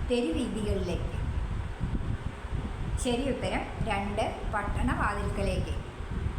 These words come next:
പതിനാല്,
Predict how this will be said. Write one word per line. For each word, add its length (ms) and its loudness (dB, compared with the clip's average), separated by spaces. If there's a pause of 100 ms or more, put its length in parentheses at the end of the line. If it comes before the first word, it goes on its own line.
(1800)
പതിനാല്, 540 2